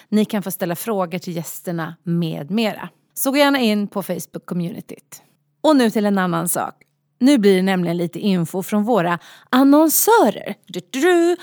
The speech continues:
Alltså våra samarbetspartners, våra företagssamarbeten. Nej men vänta, det är ju jag. Det är alltså bara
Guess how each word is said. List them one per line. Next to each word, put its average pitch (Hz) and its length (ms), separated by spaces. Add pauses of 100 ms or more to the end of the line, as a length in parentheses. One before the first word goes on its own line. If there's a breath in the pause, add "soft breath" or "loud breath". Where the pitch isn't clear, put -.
(220 loud breath)
Alltså 294 400
våra 202 360
samarbetspartners, 277 1120
våra 269 220
företagssamarbeten. 302 1400
Nej 311 100
men 330 120
vänta, 320 340
det 185 120
är 170 240
ju 247 220
jag. - 560 (1300 soft breath)
Det 302 120
är 269 60
alltså 208 180
bara 170 460